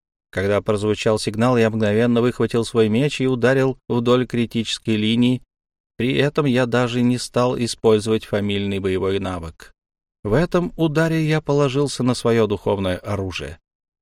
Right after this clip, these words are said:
линию слабости и тройное усиление. Как я и рассчитывал, этого вполне хватило, чтобы срубить столб с первого же удара. Каменный столб оказался перерублен на уровне моих бедер, при этом место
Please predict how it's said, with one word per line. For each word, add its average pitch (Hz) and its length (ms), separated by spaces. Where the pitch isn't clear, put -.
линию 107 420
слабости 117 800
и 160 200
тройное 110 640
усиление. 87 680
Как 113 280
я 113 140
и - 20
рассчитывал, 156 800
этого 147 400
вполне 143 360
хватило, 135 460
чтобы 110 320
срубить 113 500
столб 110 420
с - 100
первого 104 440
же 101 240
удара. 104 480
Каменный 104 440
столб - 340
оказался 110 520
перерублен 110 640
на 110 240
уровне 113 320
моих 110 260
бедер, 104 400
при 90 120
этом 98 260
место 110 480